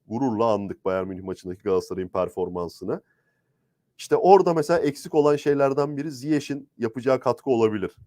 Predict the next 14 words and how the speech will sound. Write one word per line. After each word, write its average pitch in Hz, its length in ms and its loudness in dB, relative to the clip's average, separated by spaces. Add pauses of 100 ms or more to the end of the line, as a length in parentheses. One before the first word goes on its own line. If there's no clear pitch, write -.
(160)
Yani 90 180 -6 (100)
o 170 200 -2
oyunu 135 260 0
oynasın 151 400 -4
Galatasaray, 147 640 0 (300)
o 123 120 -2
baskıyı 120 400 0
yapsın, 113 460 -2
o 113 140 -4
tempoyu 113 420 -4
ortaya 101 360 -2
koysun. 143 460 -4 (480)
Ziyech'in 143 540 -4
de 110 200 0